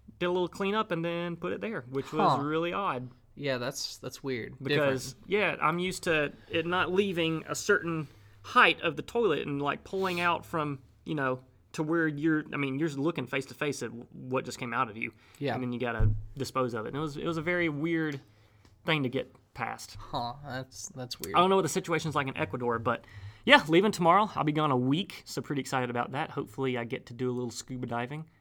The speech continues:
Speaker 2: A little scuba duba.
Speaker 1: Yeah, we're going to one coastal town. I think we're gonna be in Salinas.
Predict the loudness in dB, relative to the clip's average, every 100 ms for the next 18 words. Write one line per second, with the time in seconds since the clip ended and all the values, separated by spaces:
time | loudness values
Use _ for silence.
0 | _ -12 -10 -12 -12 -10 -8 -6 -4 0
1 | 0 0 0 2 0 -2 -2 0 2 4
2 | 2 2 0 -2 -2 -6 -6 -6 -6 -8
3 | -8 -6 -6 -6 -6 -6 -8 -12 -8 -6
4 | -4 -4 -6 -8 -10